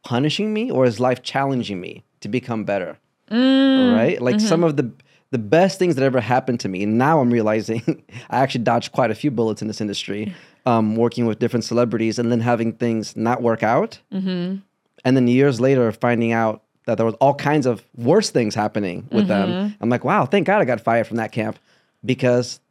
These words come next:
Speaker 1: they were on some dark shit. <laughs> And life just redirected me. And it's like, wow, sometimes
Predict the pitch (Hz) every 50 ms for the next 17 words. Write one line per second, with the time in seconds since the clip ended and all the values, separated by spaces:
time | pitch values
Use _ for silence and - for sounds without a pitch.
0 | _ - 127 147 156 135 127 127 135 131 - 123 117 110 107 - _ _ _ _
1 | _ _ _ - 131 127 135 - - - 151 156 139 - - - - - - -
2 | - - - - - - - - - - - 139 - - 160 - - 185 165 151
3 | 151 170 175 - - 151 131 123 135 156 165 160 151 151 175 202 - 139 113 113
4 | 98 90 113 - _ _ _ _ _ _ _ - 135 147 147 - 147 147 117 120
5 | 135 160 185 180 151 117 120 120 - - 160 165 - 170 165 170 165 160 151 135
6 | -